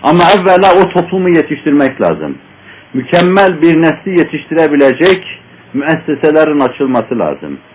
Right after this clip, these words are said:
Topyekün nesle, o neslin insanla yükselmesi istikametinde el uzatılması lazım.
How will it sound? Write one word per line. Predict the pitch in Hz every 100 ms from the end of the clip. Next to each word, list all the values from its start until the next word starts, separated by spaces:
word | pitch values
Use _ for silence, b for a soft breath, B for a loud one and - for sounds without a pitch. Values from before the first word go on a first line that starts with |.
| _ B B B B
Topyekün | 185 202 190 175 170 170 151
nesle, | 175 170 - 185
o | 190 196
neslin | 165 170 165 165 165
insanla | 170 160 156 151
yükselmesi | 151 - 147 147 139 143
istikametinde | - - 147 147 139 170 170
el | 180
uzatılması | 143 123 - 107 92 98
lazım. | 85 76 - 71